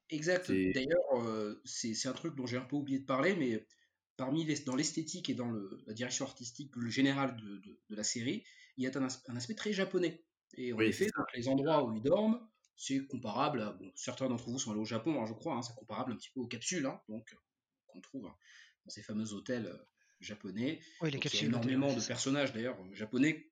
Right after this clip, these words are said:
Speaker 1: ce qui reflète d'ailleurs les origines du réalisateur, hein, qui est d'origine japonaise, d'ailleurs, également. Et donc, euh, à travers le personnage de l'assistante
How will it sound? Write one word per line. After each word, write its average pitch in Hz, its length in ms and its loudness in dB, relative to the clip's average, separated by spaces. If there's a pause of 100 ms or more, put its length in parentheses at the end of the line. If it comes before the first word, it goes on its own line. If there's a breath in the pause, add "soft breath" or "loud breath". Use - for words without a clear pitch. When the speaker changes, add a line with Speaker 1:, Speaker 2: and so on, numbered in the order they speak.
(360)
Speaker 1:
ce - 180 -8
qui 127 220 0
reflète 135 320 0
d'ailleurs 131 180 4
les 123 160 2
origines 139 320 6
du 120 100 2
réalisateur, 123 520 2
hein, 120 60 -4
qui 101 240 -8
est 71 100 -14 (260)
d'origine 120 380 2
japonaise, 117 640 -2
d'ailleurs, 110 420 -4 (140)
également. 117 580 0 (640 loud breath)
Et 143 140 6
donc, 123 260 0
euh, 95 220 -6
à - 40 -10
travers 139 280 -4
le 123 100 -4
personnage 135 300 -6
de - 80 -8
l'assistante 139 680 -4